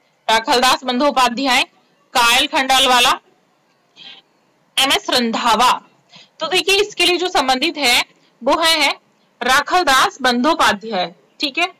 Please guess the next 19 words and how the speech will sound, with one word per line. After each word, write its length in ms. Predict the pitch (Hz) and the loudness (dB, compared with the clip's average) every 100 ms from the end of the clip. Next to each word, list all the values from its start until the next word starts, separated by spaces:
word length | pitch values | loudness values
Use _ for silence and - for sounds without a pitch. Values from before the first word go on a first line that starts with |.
| _ _ _ _ _ _ _ | _ _ _ _ _ _ _
Next 380 | 254 311 - - | -2 -2 -4 -2
हम 140 | 359 302 | 0 0
देखेंगे, 380 | 294 294 269 | -2 -2 -2
देखिए, 280 | 294 320 330 | -4 -4 -6
इसमें 180 | 330 311 | -6 -4
लिखा 300 | 285 - 302 | -4 -2 -2
भी 140 | 294 | 0
है, 100 | 285 | 0
राखलदास 500 | 285 285 294 294 294 | 2 0 0 0 0
बंदोपाध्याय 600 | 277 254 277 262 240 277 | -2 -4 0 0 0 -2
सिंधु 240 | 285 277 285 | -4 -6 -2
घाटी 280 | 269 233 247 | -2 -2 -4
की 140 | 302 | -8
सभ्यता 420 | - 226 233 240 | -8 -6 -4 -4
के 140 | 233 311 | -4 -4
उत्खनन 500 | 269 - 269 233 240 | -6 -6 -4 -4 -4
से 160 | 311 | -8
संबंधित 680 | 320 233 214 220 220 226 311 | -6 -6 -4 -4 -4 -4 -6
पुरातात्विक 640 | - 226 208 208 214 233 | -4 -2 0 -2 -6 -10